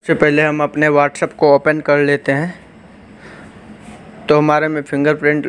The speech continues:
lock लगा हुआ है, तो इसे open कर लेते हैं और open हो गया है। इसके लिए हम इसके बाद three dot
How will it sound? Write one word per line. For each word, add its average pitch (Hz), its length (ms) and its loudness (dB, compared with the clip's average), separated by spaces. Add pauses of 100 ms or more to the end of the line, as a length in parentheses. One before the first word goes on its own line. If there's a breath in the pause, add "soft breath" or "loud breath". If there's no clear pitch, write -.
(120)
lock 143 220 4
लगा 143 240 2
हुआ 139 180 4
है, 143 60 4
तो 143 120 -6
इसे 143 200 -2
open 143 300 0
कर 135 180 0
लेते 131 300 -2
हैं 160 200 -2 (1700 loud breath)
और 143 120 4
open 143 320 2
हो 139 140 2
गया 143 200 2
है। 156 100 2
इसके 147 220 -6
लिए 143 140 2
हम 143 160 0 (480)
इसके - 220 -2
बाद 143 320 2
three 160 160 0
dot 143 220 2